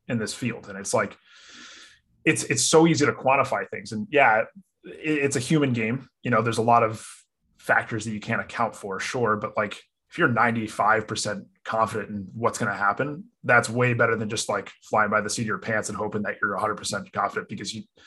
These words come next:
you know, you're never gonna be a hundred percent confident in what's gonna happen out on a field in performance. But if you can dial it as close to a hundred percent as possible using numbers and metrics, that's way better than just guesstimating and, and going off of feeling, right? So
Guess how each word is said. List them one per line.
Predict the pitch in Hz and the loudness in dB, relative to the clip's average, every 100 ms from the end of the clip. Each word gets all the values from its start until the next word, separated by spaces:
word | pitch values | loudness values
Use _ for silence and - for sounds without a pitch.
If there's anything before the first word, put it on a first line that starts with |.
| - - - | -20 -12 0
you | 143 | 6
know, | 139 | 8
you're | 127 | 6
never | 117 110 | 4 2
gonna | 110 104 | 0 -4
be | |
a | 104 | -2
hundred | 104 | -2
percent | 101 107 | -2 -6
confident | 98 107 104 98 | 0 -2 0 -6
in | 98 | -4
what's | 110 110 - | -2 -2 -2
gonna | 107 98 | -4 0
happen | 101 101 98 95 _ _ _ - | 2 0 -2 -14 _ _ _ 0
out | 117 | 2
on | 107 | 2
a | 95 | -6
field | 131 107 98 | -4 -4 -4
in | |
performance. | 92 95 110 98 92 | -6 -6 -4 -4 -4
But | - 123 98 - _ _ | 0 2 2 -2 _ _
if | - 120 | -2 4
you | |
can | 180 123 | 4 6
dial | 120 110 107 | 6 6 4
it | 101 | 0
as | - | -6
close | - 120 - | -4 -4 0
to | |
a | 104 | 0
hundred | 104 | 0
percent | 95 107 101 | -2 -4 -6
as | |
possible | - 110 101 104 98 | -2 0 0 -4 -6
using | 110 104 95 | -6 -6 -6
numbers | 98 104 113 | -6 -4 -4
and | 98 | -4
metrics, | 95 101 123 123 - _ _ - | -6 -2 0 0 -4 _ _ 2
that's | 120 107 | 2 4
way | 117 113 | 2 4
better | 110 113 | 2 0
than | 104 | -4
just | - | -6
guesstimating | - 104 - 104 101 | 0 0 0 -4 -6
and, | 98 104 117 | -10 -10 -8
and | 113 | -4
going | 104 101 | -2 -2
off | 95 | -6
of | |
feeling, | 92 - 117 101 85 85 | -12 -10 -6 -6 -8 -10
right? | 87 95 - | -8 -6 -8
So | - 117 98 95 | 0 2 2 -2